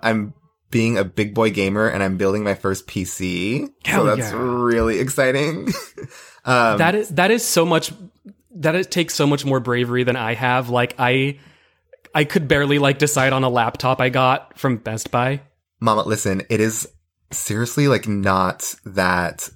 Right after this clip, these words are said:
Speaker 1: complex. Like, I, like, that's my big takeaway, um, so far. I mean, granted, I haven't built it yet, but, like, watching all the things, I'm like, "Oh, shoot, you j-, it's like putting a puzzle together. You drop the thing into thing, you drop this into this,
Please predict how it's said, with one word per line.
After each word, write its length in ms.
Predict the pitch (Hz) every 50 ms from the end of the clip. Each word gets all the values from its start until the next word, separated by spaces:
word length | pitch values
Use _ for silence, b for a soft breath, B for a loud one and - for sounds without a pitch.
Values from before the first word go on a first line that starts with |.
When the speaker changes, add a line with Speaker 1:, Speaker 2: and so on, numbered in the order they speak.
| _ _
Speaker 1:
complex. 600 | - - 98 90 87 - 95 80 - - - -
Like, 220 | - 110 104 -
I, 200 | - 110 107 110
like, 340 | 110 85 101 110 101 - -
that's 220 | - 120 123 - -
my 100 | 170 151
big 200 | 123 135 131 -
takeaway, 640 | - 92 90 90 110 113 123 127 131 131 123 - _ B B B B B B -
um, 260 | 110 107 107 107 101
so 160 | - 127 120
far. 340 | 117 - 123 123 127 127 - 127
I 20 |
mean, 160 | 117 113 110 - - - - -
granted, 340 | 107 110 101 98 98 120 104
I 60 | 92
haven't 280 | 95 98 90 90 90 80
built 260 | 90 85 82 - 113
it 80 | 110
yet, 240 | - 139 139 143 127
but, 160 | 117 - -
like, 240 | 98 95 92 85 -
watching 400 | - 104 104 104 113 - 147 127
all 140 | 123 123 117
the 60 | 110
things, 360 | 101 113 107 107 113 120 117
I'm 140 | - 127 123
like, 180 | 120 110 - -
"Oh, 160 | - 185 143
shoot, 340 | 113 - - 151 104 85 71
you 140 | 87 113 110
j-, 120 | 95 -
it's 140 | - - -
like 240 | - 131 123 - - - - _ _ _ _ _
putting 240 | - 143 135 135 127
a 40 | 120
puzzle 280 | - 120 113 110 110
together. 440 | 95 - 98 87 80 76 80 73 71 76 B B B B B -
You 100 | 113 104
drop 180 | 113 107 107 -
the 60 | 117
thing 200 | - 120 113 117
into 120 | 113 110
thing, 260 | 107 - 104 104 104
you 80 | 101 95
drop 340 | 90 104 95 95 87 - - -
this 300 | 95 95 104 101 - -
into 160 | 104 95 92
this, 460 | 92 92 95 95 95 92 - - -